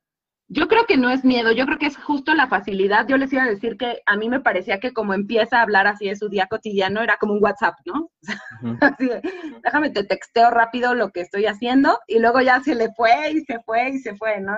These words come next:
Speaker 1: Y algo un poco más profundo en el que habla de su sentir, sobre todo en esta parte, este, muy celosa y muy, este, posesiva,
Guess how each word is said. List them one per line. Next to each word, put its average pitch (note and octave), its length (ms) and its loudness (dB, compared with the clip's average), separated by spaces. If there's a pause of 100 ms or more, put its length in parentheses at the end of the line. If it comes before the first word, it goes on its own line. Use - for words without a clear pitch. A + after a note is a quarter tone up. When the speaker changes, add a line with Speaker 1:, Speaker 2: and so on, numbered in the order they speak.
(100)
Speaker 1:
Y E3+ 80 -10 (480)
algo A3+ 220 2
un A3+ 80 0
poco A3+ 200 0
más A3+ 240 2
profundo A#3 960 4
en G3+ 220 0
el G3 160 -4
que A3 80 0
habla A3+ 280 2
de G3+ 120 -2
su C#4+ 220 0
sentir, A3+ 560 -4
sobre F#3 320 -6
todo G#3+ 200 -2
en G#3+ 120 -4
esta G#3 240 -4
parte, G3 500 -2
este, D#3 460 -10 (720)
muy D#4 320 6
celosa G#3+ 680 2 (260)
y F#3+ 40 -6 (120)
muy, G#3+ 340 -2
este, A3+ 320 -4
posesiva, A#3 880 0